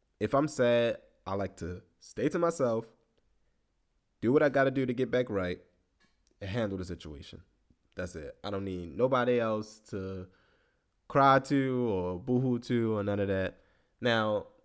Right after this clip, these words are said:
let me not say, or let me say that just because you do need this type of person, that don't make you weak or nothing. It's just people, again, internalize things differently. I think,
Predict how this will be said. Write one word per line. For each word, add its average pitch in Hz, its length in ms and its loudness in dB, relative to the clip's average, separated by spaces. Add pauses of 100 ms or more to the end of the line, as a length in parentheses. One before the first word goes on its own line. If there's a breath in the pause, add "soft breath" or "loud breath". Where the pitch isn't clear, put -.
(300)
let 139 200 4
me 190 100 4
not 151 280 2
say, 110 580 0 (720)
or 101 280 0
let 123 140 2
me 147 120 2
say 95 560 2 (220)
that 95 460 0 (180)
just 156 220 0
because 135 280 -2
you 110 120 -2
do 110 360 4
need 90 240 -4
this 90 180 -6
type 90 160 -8
of 85 60 -10
person, 90 300 -8
that 104 80 -2
don't 104 120 0
make 90 160 -6
you 82 100 -6
weak 120 360 0 (400 loud breath)
or 104 80 -4
nothing. 104 460 -6
It's 110 120 -8
just 120 200 -8
people, 131 560 -4 (240)
again, 104 340 -6
internalize 101 680 -4
things 90 540 -8 (400)
differently. 62 500 -10 (1160)
I 127 160 4
think, 117 360 2